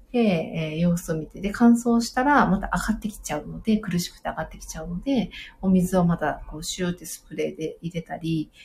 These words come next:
多分やる人はこう少量かけたりとかもしてると思うんですけど、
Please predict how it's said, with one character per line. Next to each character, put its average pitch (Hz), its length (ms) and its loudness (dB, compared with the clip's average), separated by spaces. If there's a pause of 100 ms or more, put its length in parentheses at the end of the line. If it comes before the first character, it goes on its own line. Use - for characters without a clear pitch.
(340)
多 277 100 -2
分 240 180 6
や 214 140 6
る 277 100 6
人 277 180 2
は 214 140 4 (220)
こ 156 360 -6
う - 60 -20 (160)
少 240 240 4
量 240 200 6
か 208 120 -6
け 185 140 -4
た - 120 -4
り - 100 -8
と - 100 -10
か - 80 -10
も 156 100 -4
し - 80 -6
て - 120 -8
る 156 100 -8
と - 120 -20
思 165 180 -4
う - 20 -4
ん - 40 -8
で - 100 -12
す - 120 -16
け 175 100 -8
ど、 196 340 4